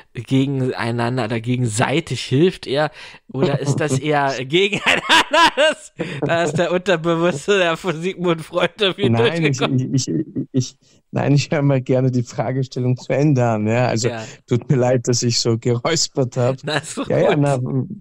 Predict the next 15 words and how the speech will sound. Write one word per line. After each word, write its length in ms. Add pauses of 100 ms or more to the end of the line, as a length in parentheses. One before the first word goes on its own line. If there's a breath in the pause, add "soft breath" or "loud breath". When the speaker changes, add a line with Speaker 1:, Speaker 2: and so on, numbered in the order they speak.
(160)
Speaker 2:
na, 220 (100)
tu 140
nur, 240
tu 240
nur. 300 (580 loud breath)
Ja. 220 (720)
Speaker 1:
Nee, 240
also, 280
Speaker 2:
Na, 180
Speaker 1:
wie 40
Speaker 2:
es 80
Speaker 1:
ist, 180
ist 140
das 180
so? 420